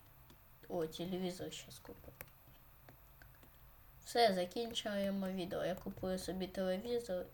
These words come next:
і буду дивитися його. П'ять робоксів, два воркспід. Два рази швидше я буду бігати.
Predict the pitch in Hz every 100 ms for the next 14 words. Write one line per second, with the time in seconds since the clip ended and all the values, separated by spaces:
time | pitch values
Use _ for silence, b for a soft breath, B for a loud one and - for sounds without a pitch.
0 | - 202 208 220 196 - - - 208 185
1 | 185 156 - - - - - 190 165 170
2 | 190 - - - - - - - - -
3 | - - - - - - B B B B
4 | - 196 214 - - 240 240 233 - 226
5 | 214 - - - - - 190 175 202 226
6 | 220 196 - - - 175 185 - - -
7 | - - B B B B B B B B
8 | - - - - 208 196 190 196 196 -
9 | 190 - - - - 175 160 165 - -
10 | 190 170 170 196 175 175 185 180 180 185
11 | -